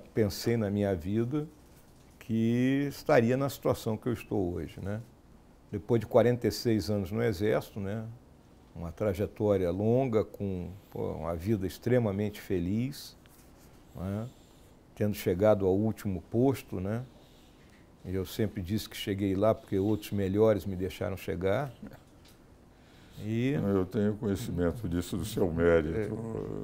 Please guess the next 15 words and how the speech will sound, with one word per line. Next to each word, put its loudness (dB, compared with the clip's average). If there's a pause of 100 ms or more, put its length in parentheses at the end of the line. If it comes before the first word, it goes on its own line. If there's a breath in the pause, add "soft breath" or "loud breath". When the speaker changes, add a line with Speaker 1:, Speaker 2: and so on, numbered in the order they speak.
(720 soft breath)
Speaker 1:
É... -10
E -4
Speaker 2:
Eu 0
Speaker 1:
aí, 4
Speaker 2:
acompanhei 6
Speaker 1:
pô, 10
Speaker 2:
lá 12
Speaker 1:
ano 10
Speaker 2:
na 6
escola. 10
Speaker 1:
passado, 8 (300)
né, -4 (640)
passei 2
pra 4
reserva 4